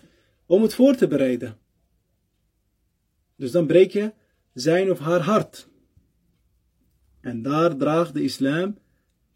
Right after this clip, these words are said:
dat draagt de islam niet op. Dus ongetwijfeld behoort deze eigenschap tot de adab van het ta-, van al-akl. Manieren die aanwezig moeten zijn bij de moslim en moslima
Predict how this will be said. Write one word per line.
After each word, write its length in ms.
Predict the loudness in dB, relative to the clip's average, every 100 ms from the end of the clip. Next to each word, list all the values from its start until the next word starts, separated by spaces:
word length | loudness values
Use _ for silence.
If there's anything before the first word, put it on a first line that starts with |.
| _ _ _
dat 220 | -6 -4
draagt 260 | -2 0 0
de 100 | -2
islam 300 | -4 -2 -2
niet 180 | -2 2
op. 360 | 2 2 -12 _ _ _ _ _ _ _ _ _ _ _
Dus 180 | -14 -8
ongetwijfeld 680 | -6 -6 2 2 4 -2 -2
behoort 320 | 2 2 4
deze 240 | 4 4
eigenschap 680 | -2 -2 -4 -4 -4 -4 -6 -20 -20 _
tot 140 | 0
de 100 | 0
adab 500 | 0 -4 -2 -2 -2
van 140 | -2 -4
het 160 | -2
ta-, 260 | -6 -8 -8
van 200 | -6 -4
al-akl. 440 | -4 -4 -4 -4 -8 _ _ _ _ _ _
Manieren 720 | 0 2 4 4 4 2 -2 _ _ _ _ _ _ _ _ _ _ _ _ _ _ _ _
die 540 | -8 -2 0 0 -2 -10 _ _
aanwezig 580 | -6 4 4 6 0
moeten 260 | -2 -4 -4
zijn 300 | -2 -2 2
bij 120 | 2
de 100 | 2
moslim 520 | 2 2 0 2 2
en 120 | 2 0
moslima 640 | -4 -4 -4 -2 0 -2